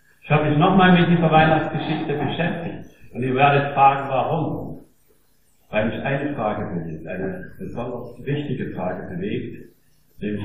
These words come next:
die Frage, welchen Weg wollen wir zweitausendzweiundzwanzig gehen? Manche sagen, es ist ja egal, welchen Weg wir gehen. Nee, das ist nicht egal. Viele sind einfach unterwegs, ja, und haben kein Ziel.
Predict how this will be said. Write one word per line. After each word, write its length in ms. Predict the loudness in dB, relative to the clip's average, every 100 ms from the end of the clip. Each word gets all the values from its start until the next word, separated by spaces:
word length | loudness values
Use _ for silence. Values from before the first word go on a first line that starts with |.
| -6
die 200 | -8 -6
Frage, 680 | -2 0 0 0 -2 -4 -2
welchen 680 | 2 4 2 0 -2 -2 0
Weg 420 | 0 0 -2 -2
wollen 360 | 2 4 4
wir 160 | 2 0
zweitausendzweiundzwanzig 1800 | -2 2 4 4 4 2 2 -4 -2 0 2 0 -4 -4 -4 -6 -10 -6
gehen? 560 | -2 -2 -2 -6 -14 -20 _ _ _ _ _ _ _ -12
Manche 260 | -12 -10 -8
sagen, 320 | -6 -6 -8
es 60 | -10
ist 160 | -8
ja 100 | -8
egal, 460 | -8 -6 -4 -4 -4
welchen 220 | -6 -8
Weg 200 | -10 -12
wir 100 | -14
gehen. 260 | -16 -16 -16
Nee, 220 | -14 -12
das 200 | -10 -12
ist 200 | -14 -14
nicht 240 | -14 -16 -16
egal. 360 | -18 -18 -20 -20 _ _ _ _ _ _ _ _ _ _ _ -20 -20 -20 _ _
Viele 280 | -8 -6
sind 260 | -6 -6 -4
einfach 640 | -4 -6 -8 -10 -12 -10
unterwegs, 580 | -8 -6 -4 -2 -2 -6 -12 -18 -20 -18 -10
ja, 200 | -8 -8
und 140 | -6
haben 240 | -4 -6 -6
kein 300 | -10 -10 -10
Ziel. 540 | -4 -4 -4 -8